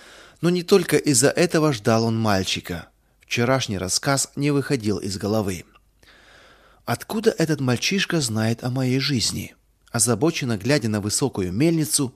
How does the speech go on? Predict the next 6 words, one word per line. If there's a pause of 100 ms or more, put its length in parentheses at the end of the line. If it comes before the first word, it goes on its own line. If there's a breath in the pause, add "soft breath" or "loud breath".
(120)
подумал
он. (1300 soft breath)
"Может,
я
добрый
богач?